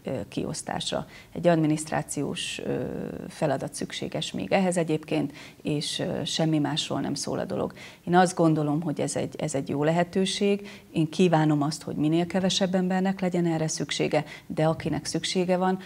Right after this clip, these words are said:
az úgy tudjon hozzájutni, hogy ne kelljen egy, ö, egy negatív, ö,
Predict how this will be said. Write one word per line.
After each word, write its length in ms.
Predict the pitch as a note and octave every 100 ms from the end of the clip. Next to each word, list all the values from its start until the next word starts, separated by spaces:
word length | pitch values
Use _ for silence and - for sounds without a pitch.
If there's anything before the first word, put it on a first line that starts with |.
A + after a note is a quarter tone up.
| -
az 140 | D#3
úgy 140 | E3+ G3
tudjon 400 | F#3 D3+ - D#3+
hozzájutni, 640 | D3+ E3 E3 D#3 D#3 C#3+
hogy 160 | E3 -
ne 180 | E3
kelljen 360 | E3 D#3+ C#3+ C#3
egy, 240 | C#3+ C#3+
ö, 160 | - F#2+ D#3 - - -
egy 140 | -
negatív, 600 | D3 D#3 D3+ - C#3+ -
ö, 360 | - - -